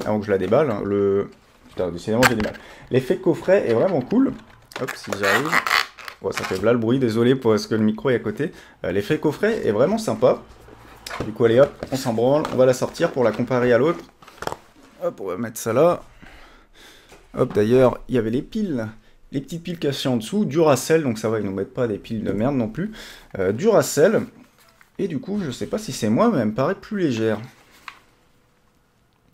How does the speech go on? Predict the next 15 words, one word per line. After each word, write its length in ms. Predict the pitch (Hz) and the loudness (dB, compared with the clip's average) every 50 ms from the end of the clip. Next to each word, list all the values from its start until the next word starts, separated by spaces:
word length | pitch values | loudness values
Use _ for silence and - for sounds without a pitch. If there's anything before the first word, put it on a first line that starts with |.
| - - - - - - _ - | -20 -20 -20 -20 -20 -20 _ -18
Donc 120 | - - - | -14 -4 2
là, 200 | 127 127 - - | 2 2 2 2
hop, 160 | 123 135 131 110 | -2 -4 -2 -4
je 140 | - - 98 | -6 -6 -4
vais 20 | |
nous 80 | 95 98 | -4 -2
mettre 200 | 110 110 110 - | -4 -4 -4 -6
comme 160 | 107 98 - | -8 -10 -8
ça, 180 | - - 139 | -4 -2 -2
que 60 | 143 127 | -2 -2
vous 160 | 104 95 92 | -4 -2 -2
voyez 240 | 95 98 104 110 107 | -2 -2 -2 -2 -4
un 60 | 107 | -4
petit 180 | 107 - - | -6 -10 -14
peu. 380 | - - 127 143 156 165 - | -8 -4 -2 -2 -2 -2 -6